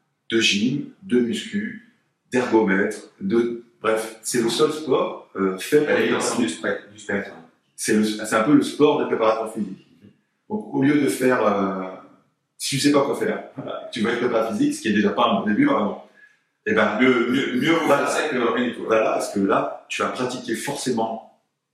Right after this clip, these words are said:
Speaker 1: très correctement, euh, tout ce qu'on vient de dire et tout ce qu'on a oublié, et qui va te donner déjà plein d'armes.
Speaker 2: Vas-y.
Speaker 1: Voilà. Donc déjà, premier conseil. Deuxième conseil, euh, bah, forme-toi tout au long de ta vie, euh, parce que un métier aussi complexe que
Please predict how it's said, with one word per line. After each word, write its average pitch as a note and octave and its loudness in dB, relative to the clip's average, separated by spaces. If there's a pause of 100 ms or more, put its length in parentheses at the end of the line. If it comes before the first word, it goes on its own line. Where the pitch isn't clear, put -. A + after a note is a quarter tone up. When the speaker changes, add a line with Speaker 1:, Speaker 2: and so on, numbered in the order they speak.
Speaker 1:
très C3+ 2
correctement, A2 0
euh, - -10 (260)
tout - -12
ce - -12
qu'on - -10
vient F#2+ 4
de F#2 -4
dire D#3+ -2
et F#2 2
tout - -10
ce - -16
qu'on G2 0
a F#2 4
oublié, F#2+ 0
et - -16
qui - -8
va A#2+ 2
te A#2 0
donner G#2+ 4
déjà - 0 (480)
plein D3 0
d'armes. A#2 -2
Speaker 2:
Vas-y. G2 0 (280)
Speaker 1:
Voilà. - -8
Donc G2 -6
déjà, A2+ 2
premier G#2+ 0
conseil. C#3+ 0
Deuxième B2 2
conseil, - 0 (760)
euh, F2+ -6
bah, - -12 (580)
forme-toi C3+ 2
tout C#3 -2
au B2+ 4
long A#2+ 0
de A#2 -8
ta G#2 2
vie, - -2 (840)
euh, G2 -6 (180)
parce - -14
que - -10 (340)
un G#2+ -8
métier A2+ 2
aussi A2 -4
complexe A#2+ 0
que F#2 -4